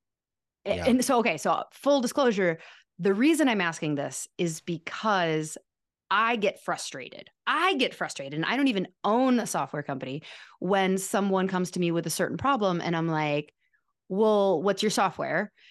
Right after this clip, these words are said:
Speaker 1: And they're like, "Oh, I'm using X." And I was like, "Okay, I don't know how to help you because my software automatically does that." And, like, the idea of switching softwares is like, "Oh, I'm not doing that." Like, there's
Speaker 2: Yeah.
Speaker 1: so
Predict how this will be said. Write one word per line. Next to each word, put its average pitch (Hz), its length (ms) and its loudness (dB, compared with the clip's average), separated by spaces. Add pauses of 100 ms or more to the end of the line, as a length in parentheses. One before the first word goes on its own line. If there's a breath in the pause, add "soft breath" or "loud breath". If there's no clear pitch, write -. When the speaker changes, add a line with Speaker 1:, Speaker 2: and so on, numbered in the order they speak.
Speaker 1:
And 196 100 2
they're 196 100 4
like, 208 140 2
"Oh, 285 160 6
I'm 285 120 4
using 269 380 2 (360)
X." 208 440 -2
And 214 80 0
I 214 40 2
was 208 100 -2
like, 208 120 -2 (100)
"Okay, 233 520 0 (460)
I 240 120 0
don't 269 120 -2
know 262 60 2
how 240 60 2
to 214 80 -2
help 269 280 0
you 190 220 0
because 190 260 -2
my 196 160 0
software 220 380 0
automatically 175 500 -2 (140)
does 196 400 0
that." 143 420 0 (400 loud breath)
And, 196 200 2
like, 180 180 0
the 202 160 0
idea 220 540 0 (120)
of 175 140 -6
switching 277 720 -8
softwares 254 760 -8
is 175 160 -4
like, 160 240 0
"Oh, 220 160 2
I'm 233 340 2
not 233 400 0
doing 170 460 -6
that." 127 260 -10 (140)
Like, 190 360 0 (280 loud breath)
there's 247 220 6
Speaker 2:
Yeah. 92 180 2 (520)
Speaker 1:
so 240 540 2